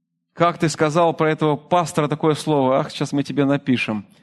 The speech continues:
ВКонтакте или в Фейсбуке". Интеллектуалы,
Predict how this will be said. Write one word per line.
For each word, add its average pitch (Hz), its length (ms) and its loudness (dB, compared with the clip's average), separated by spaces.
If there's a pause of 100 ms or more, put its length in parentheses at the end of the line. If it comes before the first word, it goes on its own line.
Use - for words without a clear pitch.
(460)
ВКонтакте 123 640 -2
или 120 120 0
в 117 60 -10
Фейсбуке". 123 600 -2 (920)
Интеллектуалы, 196 1040 2